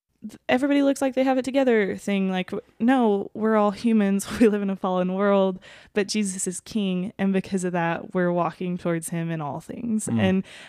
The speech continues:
Speaker 1: I think that that's kind of the perspective we bring to the table and speak out of. And it makes it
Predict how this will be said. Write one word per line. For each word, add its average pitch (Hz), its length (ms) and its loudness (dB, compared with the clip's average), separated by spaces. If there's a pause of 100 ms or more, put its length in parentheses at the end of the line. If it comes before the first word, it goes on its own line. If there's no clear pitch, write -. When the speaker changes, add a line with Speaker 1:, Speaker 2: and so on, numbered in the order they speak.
Speaker 1:
I 196 80 2
think 214 240 2
that 196 240 0
that's 190 340 0
kind 185 260 -4
of 175 240 -4
the 170 340 -2
perspective 196 600 -2
we 185 120 0
bring 185 220 -2
to - 80 -12
the 170 100 -4
table 180 380 -4
and 175 120 -8
speak - 340 -8
out 190 240 -4
of. 285 300 -4 (380)
And 196 160 0
it 190 120 -2
makes 185 360 -4
it 175 500 -2